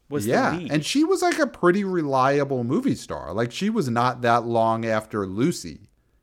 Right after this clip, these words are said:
Speaker 2: when this came out.
Speaker 1: And Lucy was a smash.
Speaker 2: Yeah. Um,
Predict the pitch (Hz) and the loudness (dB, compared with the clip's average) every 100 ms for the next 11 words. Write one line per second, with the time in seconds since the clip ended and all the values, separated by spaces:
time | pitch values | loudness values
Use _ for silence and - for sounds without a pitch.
0 | _ _ _ _ 117 110 101 95 - 85 | _ _ _ _ -6 -4 -4 -6 -8 -10
1 | 76 62 - _ _ _ 139 143 202 254 | -10 -12 -16 _ _ _ -8 -4 -4 -2
2 | - 233 220 101 - _ - 110 117 143 | -4 -4 -4 -8 -12 _ -14 -6 -2 -2
3 | - - - - _ _ _ - 107 135 | -4 -12 -18 -20 _ _ _ -6 0 2
4 | 95 65 - _ _ _ _ _ - 120 | 2 -4 -14 _ _ _ _ _ -4 0
5 | 113 113 | 0 0